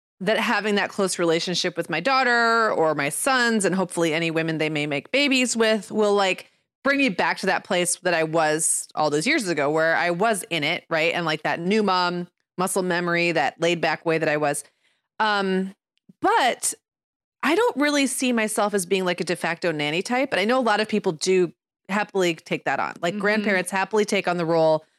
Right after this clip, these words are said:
Speaker 1: of, like, childcare for little ones. And
Speaker 2: Right.
Speaker 1: I don't necessarily want to do that, not because I don't wanna help out. And I would, of course, watch the kids if my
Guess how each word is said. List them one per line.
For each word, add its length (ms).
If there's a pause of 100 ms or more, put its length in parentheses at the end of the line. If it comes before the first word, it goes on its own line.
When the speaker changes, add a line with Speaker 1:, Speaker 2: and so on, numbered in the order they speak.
(280)
Speaker 1:
of, 160
like, 200
childcare 920
for 160
little 180
ones. 440
And 180
Speaker 2:
Right. 120
Speaker 1:
I 40
don't 320 (520)
necessarily 800
want 260
to 80
do 220
that, 320 (560)
not 240
because 260
I 60
don't 160
wanna 140
help 260 (100)
out. 260
And 100
I 80
would, 120 (120)
of 120
course, 480
watch 260
the 80
kids 240
if 180
my 240